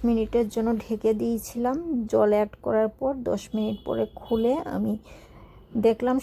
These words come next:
সব ঠিকঠাক আছে কি না, যদি ঠিকঠাক থাকে তাহলেই আমি ধনে পাতাটা দেব। তো আমার সবই ঠিক ছিল, জল, জল আর সবজি সব ঠিকঠাক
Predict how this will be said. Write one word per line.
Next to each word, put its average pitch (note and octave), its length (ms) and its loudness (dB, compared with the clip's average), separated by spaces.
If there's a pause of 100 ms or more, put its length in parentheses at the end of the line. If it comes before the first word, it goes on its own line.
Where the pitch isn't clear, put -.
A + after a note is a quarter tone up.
সব A#3+ 160 2 (140)
ঠিকঠাক B3 440 -6 (140)
আছে A#3+ 200 -4 (100)
কি A#3+ 160 -2
না, C#4+ 60 0 (180)
যদি G#3+ 180 2 (120)
ঠিকঠাক - 400 -2 (420)
থাকে B3 300 -2 (160)
তাহলেই A3 400 2 (100)
আমি G#3+ 120 0 (100)
ধনে G#3 280 -2
পাতাটা G#3+ 400 -2 (120)
দেব। G#3 160 0 (540)
তো - 60 -10 (100)
আমার G#3+ 180 0 (120)
সবই A#3 260 0 (120)
ঠিক B3+ 160 -4 (140)
ছিল, B3 200 -2 (320)
জল, G#3 200 6 (800)
জল A#3 240 6 (160)
আর A3 80 0 (880)
সবজি A#3 420 -4 (120)
সব A#3 180 2 (520)
ঠিকঠাক A#3 400 -4